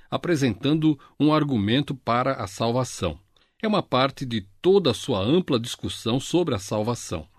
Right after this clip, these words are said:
E aqui ele fala sobre o fato de que os profetas do Antigo Testamento viram a salvação dos gentios.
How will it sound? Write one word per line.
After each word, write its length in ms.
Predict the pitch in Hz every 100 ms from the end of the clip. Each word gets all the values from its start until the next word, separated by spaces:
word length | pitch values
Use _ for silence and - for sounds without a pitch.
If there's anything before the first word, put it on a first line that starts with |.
| _ _ _
E 80 | 208
aqui 200 | 185 226
ele 140 | 208
fala 280 | - 175 175
sobre 300 | 160 151 143
o 40 |
fato 460 | 107 - 123 131 - _ _ 127
de 120 | 139
que 120 | 165
os 140 | 180
profetas 720 | - 165 - - 160 175 113 101
do 120 | 107
Antigo 300 | 87 175 156
Testamento 640 | 107 - 87 113 123 - - _ _
viram 520 | 107 98 208 233 123
a 40 | 95
salvação 680 | - 120 101 90 - 120 135
dos 140 | 131
gentios. 760 | 147 147 - 123 95 - -